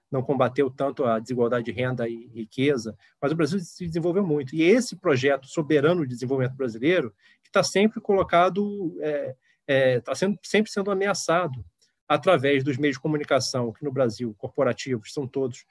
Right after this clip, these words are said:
estão todos a serviço de interesses antinacionais, né? São, são laranjas do interesse americano no Brasil, estadunidense no Brasil, né?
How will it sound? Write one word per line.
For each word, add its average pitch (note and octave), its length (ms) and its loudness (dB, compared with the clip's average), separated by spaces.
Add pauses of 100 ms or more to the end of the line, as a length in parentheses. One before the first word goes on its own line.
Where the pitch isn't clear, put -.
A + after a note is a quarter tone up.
(240)
estão D3 260 0
todos C#3+ 260 0
a C3 60 4
serviço B2+ 400 -4
de C3+ 60 -6
interesses B2 320 -4
antinacionais, C3+ 760 -6 (280)
né? C#3 180 -10
São, A#2+ 380 -8
são B2 360 -10 (140)
laranjas C#3+ 600 0
do C#3 120 -6
interesse B2+ 420 -4
americano B2 460 -6
no B2+ 80 -10
Brasil, B2 240 -2
estadunidense A#2+ 720 -4
no C3+ 80 -10
Brasil, D3 420 -4 (440)
né? E3 160 0